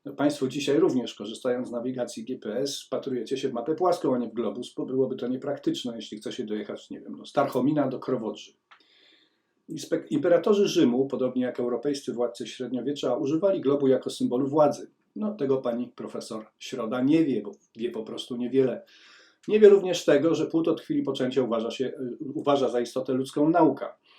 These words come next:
Jej świat to świat nienaukowy, w którym Ziemia jest płaska i po tym właśnie plackowatym świecie szaleją pasożyty zagnieżdżające się podstępnie w ciałach kobiet.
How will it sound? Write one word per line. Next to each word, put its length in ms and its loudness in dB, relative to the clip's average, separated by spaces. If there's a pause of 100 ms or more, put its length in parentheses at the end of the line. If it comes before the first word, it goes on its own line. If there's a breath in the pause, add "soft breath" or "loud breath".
(380 soft breath)
Jej 120 -6
świat 300 2
to 80 -2
świat 320 -2
nienaukowy, 580 2
w 60 -20
którym 240 -8
Ziemia 220 0
jest 200 -10
płaska 440 -2
i 80 -10
po 120 -6
tym 200 -4
właśnie 400 -4
plackowatym 640 -2
świecie 360 -6
szaleją 420 -2
pasożyty 540 -6
zagnieżdżające 760 -2
się 120 -8
podstępnie 640 -6
w 40 -14
ciałach 360 -6
kobiet. 380 -2